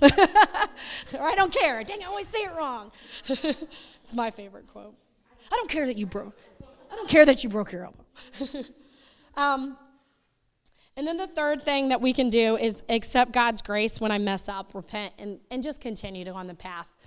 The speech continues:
One of the biggest things I think I see with you guys is this inability to forgive yourselves sometimes and realize, "Eh, I did that wrong, I messed up."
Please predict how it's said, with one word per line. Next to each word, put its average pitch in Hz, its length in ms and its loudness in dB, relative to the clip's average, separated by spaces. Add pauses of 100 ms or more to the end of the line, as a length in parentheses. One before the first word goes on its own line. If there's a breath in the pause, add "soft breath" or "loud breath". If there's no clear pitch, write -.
(460 soft breath)
One 370 160 2
of 381 60 0
the 311 80 2
biggest 277 360 -2
things 277 220 -2
I 247 120 0
think 247 180 -4
I 226 80 0
see 226 220 -6
with 240 180 -6
you 294 80 -2
guys 269 300 -6
is 214 80 -10
this - 240 -12
inability 233 640 -6
to 233 80 -8
forgive 202 520 -8
yourselves - 840 -12 (320 soft breath)
sometimes 202 760 -10 (800)
and 262 160 2
realize, 254 720 0
"Eh, 302 320 2 (360)
I 233 80 -4
did 254 220 -6
that 294 200 -4
wrong, 240 380 -4
I 214 40 -4
messed 202 540 -6
up." 196 300 -6